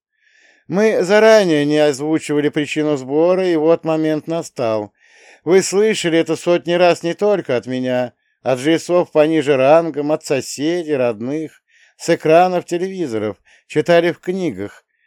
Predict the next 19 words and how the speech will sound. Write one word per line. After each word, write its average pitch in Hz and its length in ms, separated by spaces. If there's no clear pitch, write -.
Это 143 280
звучит 170 440
уже 175 220
тысячи 175 460
лет, 180 420
со 120 160
смертью 139 480
судьи 131 580
каждый 131 460
раз 139 220
все 156 180
громче. 143 640
Но 147 160
поверьте, 170 640
теперь 147 360
точно 196 440
не 123 160
стоит 127 340
пропускать 131 680